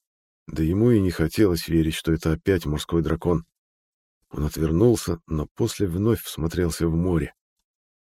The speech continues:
Снова сверкнула длинная синяя полоса, теперь впереди.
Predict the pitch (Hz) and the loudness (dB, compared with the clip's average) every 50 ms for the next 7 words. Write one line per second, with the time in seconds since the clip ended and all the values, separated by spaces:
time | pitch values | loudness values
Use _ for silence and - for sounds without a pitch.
0 | _ _ _ _ _ _ _ - - - - - 73 80 87 95 95 95 - - | _ _ _ _ _ _ _ -16 -16 -12 -6 -2 0 0 2 2 0 0 0 0
1 | 98 87 - 98 95 95 90 78 82 95 107 101 95 95 92 85 - 104 104 98 | 0 0 2 0 0 0 0 2 2 4 4 4 4 2 0 0 0 0 2 2
2 | 95 85 - 92 90 87 - 104 101 95 87 _ _ _ _ _ _ _ - - | 2 0 0 0 0 0 2 2 2 0 0 _ _ _ _ _ _ _ -16 -8
3 | - 92 85 82 - 92 87 87 85 80 95 104 98 | -4 -4 -4 -2 -2 -2 -2 0 0 2 0 0 0